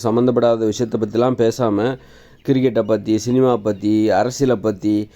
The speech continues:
இப்படி எப்ப-, எப்படி, இப்படி நாம எதை பத்தி பேசினாலும், நம்ம சம்மந்தப்படாத விஷயத்தை பத்தி, நேரடியா சம்மந்தப்படாத விஷயத்தை பத்தி மட்டுமே நம்ம பேசிட்டு இருக்கோம்னு வச்சுக்கோங்களேன், அது தாழ்வு மனப்பான்மைன்னு அர்த்தம். நம்மளை நம்ம தாழ்வா நினைக்கிறோம்.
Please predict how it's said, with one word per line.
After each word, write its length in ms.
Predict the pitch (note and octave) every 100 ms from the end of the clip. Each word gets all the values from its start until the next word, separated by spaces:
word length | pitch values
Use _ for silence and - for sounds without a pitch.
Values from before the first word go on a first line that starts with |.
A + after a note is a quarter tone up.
| - -
இப்படி 400 | G#2+ - C3 A#2+
எப்ப-, 300 | G2 G#2 G#2
எப்படி, 400 | G#2 - C#3 B2+
இப்படி 300 | G#2+ C#3+ C#3
நாம 220 | B2 B2+
எதை 300 | G2 F#2+ C3+
பத்தி 300 | C3 C3 C3+
பேசினாலும், 600 | B2 A#2+ B2+ B2 D3 E3+
நம்ம 220 | C3+ B2+ B2
சம்மந்தப்படாத 600 | A#2+ B2+ C3 C3 C3 B2+
விஷயத்தை 380 | A#2+ - A2 A#2+
பத்தி, 280 | A2 A2+ A2
நேரடியா 420 | A2+ B2+ B2+ C3
சம்மந்தப்படாத 800 | B2 A#2+ B2 A#2+ A#2+ A#2+ A#2+ A2+
விஷயத்தை 360 | G#2+ A#2+ A2
பத்தி 220 | A2+ A2 A2+
மட்டுமே 360 | A2 A2+ A#2+
நம்ம 180 | C3 B2
பேசிட்டு 420 | G2+ A2 A#2 A2
இருக்கோம்னு 300 | G#2+ A#2+ A#2
வச்சுக்கோங்களேன், 580 | - G2 G2 G2 A#2 G2+ - - - - _
அது 220 | A2 G#2+
தாழ்வு 440 | A2+ A2 C3+ B2+
மனப்பான்மைன்னு 540 | G#2+ G#2 G#2 G2+ G#2 G2+
அர்த்தம். 280 | F#2+ - - _ _ -
நம்மளை 260 | G#2+ A2 G#2+
நம்ம 200 | G#2+ A#2+
தாழ்வா 420 | A2 G#2+ A2 A#2
நினைக்கிறோம். 600 | G#2+ G2 F2+ F#2 E2+ C#2+